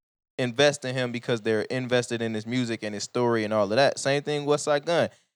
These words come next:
Same thing with any nigga that gets a loyal fan base.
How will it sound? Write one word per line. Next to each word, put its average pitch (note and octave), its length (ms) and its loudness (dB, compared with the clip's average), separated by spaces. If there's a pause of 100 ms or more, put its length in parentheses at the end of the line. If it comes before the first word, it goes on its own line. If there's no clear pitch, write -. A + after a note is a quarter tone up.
(140)
Same F3 260 2
thing F3+ 220 0
with D3 240 2
any G3 360 2
nigga F3 360 2
that - 1040 0
gets D#3 180 4
a C#3+ 100 4
loyal C#3 360 6
fan D#3+ 340 0
base. G2+ 360 -6